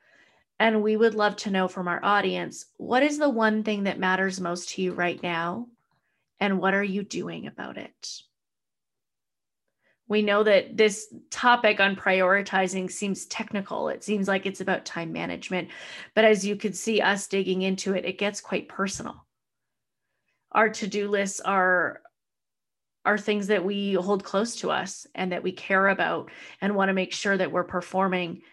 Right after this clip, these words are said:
at our absolute best. We are high achievers. We are perfectionists. Typically, we avoid the categories of eliminating, delegating, and pausing because that's just not who we are.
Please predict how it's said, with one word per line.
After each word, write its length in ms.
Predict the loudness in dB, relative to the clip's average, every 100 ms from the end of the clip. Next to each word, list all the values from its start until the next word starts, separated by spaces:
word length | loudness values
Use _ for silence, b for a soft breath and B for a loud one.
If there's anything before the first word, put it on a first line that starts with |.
| b _ -2
at 200 | 2 4
our 120 | 4
absolute 540 | 4 0 0 -4 -4 0
best. 320 | 2 0 2
We 100 | 4
are 100 | 6
high 240 | 6 6
achievers. 600 | 6 4 0 0 0 0
We 140 | 2 2
are 80 | 2
perfectionists. 880 | -2 -2 -4 -4 -6 -6 -6 -12 B B B B 2
Typically, 520 | 4 6 6 4 4
we 200 | 6 6
avoid 640 | 6 6 8 8 6 2
the 80 | -2
categories 800 | 0 2 2 0 -2 0 -2 -4
of 240 | 0 0 0
eliminating, 680 | 0 2 0 0 0 -2 -2
delegating, 680 | 0 2 2 0 -2 -4 -8
and 100 | -4
pausing 480 | 0 0 -2 -8
because 300 | -10 -6 -6
that's 240 | -4 -6 -6
just 240 | -8 -8
not 160 | -10 -10
who 160 | -10
we 180 | -8 -6
are. 360 | -4 -4 -6